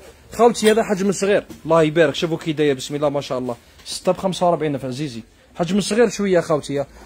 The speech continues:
تاع البن، تاع، تاع جي هكذا، تاع تيزانه، تاع امورات. ستة بخمسة وأربعين، الدوري تاعو ستة بخمسة وخمسين، قدو في الحجمه،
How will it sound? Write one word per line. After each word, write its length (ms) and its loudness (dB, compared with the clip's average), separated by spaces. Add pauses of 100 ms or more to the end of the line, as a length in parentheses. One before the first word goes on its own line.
(140)
تاع 180 6
البن، 480 4
تاع، 600 4 (320)
تاع 200 2
جي 240 0
هكذا، 360 6
تاع 180 -2
تيزانه، 500 0
تاع 200 -2
امورات. 380 2 (300)
ستة 240 0
بخمسة 360 0
وأربعين، 280 -2 (220)
الدوري 300 4
تاعو 240 -2
ستة 200 -6
بخمسة 320 -6
وخمسين، 380 -10 (560)
قدو 200 2
في 60 -2
الحجمه، 400 -4